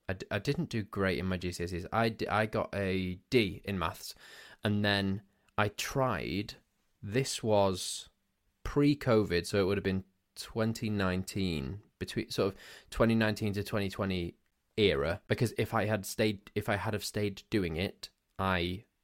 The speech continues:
I wouldn't have sat my exams because it was dur-, the, the, like, the exams were during covid kind of thing. But basically, I went back, uh, in twenty nineteen to college, so, like, an adult class,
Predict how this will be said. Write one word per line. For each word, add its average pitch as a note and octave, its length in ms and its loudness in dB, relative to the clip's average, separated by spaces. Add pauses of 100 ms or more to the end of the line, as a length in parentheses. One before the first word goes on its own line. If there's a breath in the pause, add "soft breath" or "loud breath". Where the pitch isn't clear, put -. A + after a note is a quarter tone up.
I G2 80 4
wouldn't G2+ 380 0
have F#2+ 120 -2
sat - 160 -2
my F2+ 140 0
exams E2+ 480 -4
because - 320 -8
it - 100 -6
was G2 120 -8
dur-, G#2+ 360 2
the, G2+ 200 -4
the, G2 160 -4
like, D#2+ 160 -4
the G#2+ 80 2
exams F#2 340 -2
were F#2 80 -2
during F2 380 0
covid E2+ 340 -2
kind E2 160 -8
of E2 60 -12
thing. - 180 -8 (140)
But - 280 4
basically, F2+ 360 -2
I F2+ 100 0
went F#2+ 380 0
back, - 460 0 (120)
uh, G2+ 60 2
in F#2 180 0
twenty G#2+ 280 4
nineteen F2+ 600 -2 (460)
to G#2 240 2
college, E2 460 0
so, F2+ 100 0
like, E2+ 160 -2
an F#2+ 60 -2
adult F#2+ 400 -2
class, - 540 -6